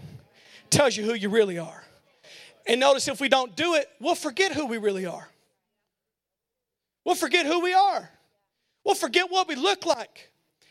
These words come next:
And that's why God says through His Word, read it, listen to it, and do it. 'Cause when you do that, it's gonna change you into a different person.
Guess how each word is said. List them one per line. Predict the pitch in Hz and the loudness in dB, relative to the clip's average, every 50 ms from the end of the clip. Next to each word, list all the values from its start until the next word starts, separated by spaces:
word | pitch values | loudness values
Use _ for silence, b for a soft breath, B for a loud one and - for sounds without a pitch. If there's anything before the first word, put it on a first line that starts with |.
| b b b b | b b b b
And | 262 | 0
that's | 311 339 320 - | 0 0 0 2
why | 302 302 277 269 247 247 - _ _ _ _ _ - | 2 4 4 4 2 0 -6 _ _ _ _ _ -2
God | 170 262 294 285 262 208 | 0 2 2 2 2 0
says | - - 302 294 269 226 - - | -2 0 2 2 2 0 -2 -4
through | - 247 214 | -6 -4 -2
His | 233 233 196 202 | 0 0 0 0
Word, | 233 269 277 262 226 190 160 - _ _ _ _ _ _ _ _ _ _ _ | 2 2 2 2 0 -2 -4 -8 _ _ _ _ _ _ _ _ _ _ _
read | - 190 196 208 233 269 311 330 339 | -10 -8 -4 -2 0 0 0 0 0
it, | 349 359 339 - _ _ _ _ _ _ - | 0 -2 -4 -8 _ _ _ _ _ _ -14
listen | 240 202 208 269 320 - - 302 247 | -8 -2 0 0 2 2 0 -2 -2
to | - - 302 302 311 | -4 -4 -2 -2 -4
it, | 311 - _ - | -6 -8 _ -12
and | 202 202 190 165 | -12 -10 -10 -6
do | 156 240 226 208 | -4 -2 -2 -2
it. | 175 175 - _ b b b b b | -4 -8 -12 _ b b b b b
'Cause | - 240 196 | -6 -6 -4
when | 202 254 254 226 | -2 -2 -2 -2
you | 196 190 | -2 -4
do | 170 147 226 269 302 311 | -2 0 0 2 2 2
that, | 311 320 320 330 330 - _ _ _ _ _ _ _ _ _ _ _ _ _ _ _ _ _ _ _ _ _ - | 2 2 0 -2 -8 -14 _ _ _ _ _ _ _ _ _ _ _ _ _ _ _ _ _ _ _ _ _ -14
it's | - | -6
gonna | - 254 220 190 | 0 0 0 2
change | 170 - - 226 269 262 240 185 160 | 2 0 0 0 -2 -6 -8 -8 -6
you | 185 180 | -6 -6
into | 175 - 190 | -6 -6 -6
a | 180 | -6
different | 170 185 196 190 214 - - | -6 -8 -10 -10 -12 -14 -14
person. | - 190 165 160 - - - | -12 -12 -8 -8 -8 -8 -10